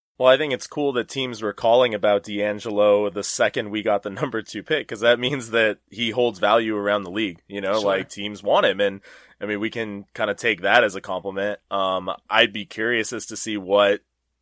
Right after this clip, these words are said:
Speaker 1: the Lakers would want in return and what teams would be willing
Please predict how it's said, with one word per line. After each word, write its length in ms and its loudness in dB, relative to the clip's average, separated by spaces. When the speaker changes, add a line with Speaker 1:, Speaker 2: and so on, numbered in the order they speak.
Speaker 1:
the 120 -10
Lakers 520 -2
would 120 -8
want 420 0
in 160 -8
return 560 -6
and 240 -6
what 220 0
teams 260 -12
would 120 -12
be 120 -12
willing 460 -10